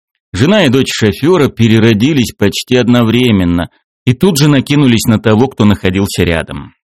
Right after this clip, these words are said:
То есть на сенсея, все это время по заданию Светлой якобы флиртующего с миловидным двойником котены. К счастью для всех, перерождения начались на одном из дневных привалов.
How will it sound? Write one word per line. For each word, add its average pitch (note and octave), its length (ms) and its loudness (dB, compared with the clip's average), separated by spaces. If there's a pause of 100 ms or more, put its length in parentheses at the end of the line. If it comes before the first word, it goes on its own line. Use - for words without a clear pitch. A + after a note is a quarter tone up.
(240)
То D3 80 0
есть C3+ 160 -2
на C#3+ 100 2
сенсея, B2+ 1040 0
все - 220 -2
это G2 180 0
время A#2 360 0
по - 140 -4
заданию F#2 500 0
Светлой F#2 460 -2
якобы F2 400 -2
флиртующего A#2 1000 -6
с - 160 -12
миловидным E2+ 560 -2
двойником D#2+ 480 -6
котены. C#2+ 540 -14 (720)
К - 60 -8
счастью D#3 460 0
для C#3 240 0
всех, F3+ 380 -2
перерождения B2+ 760 0
начались B2 500 0
на A2 140 2
одном A#2 320 2
из F2+ 140 0
дневных G2+ 440 2
привалов. E2+ 760 -4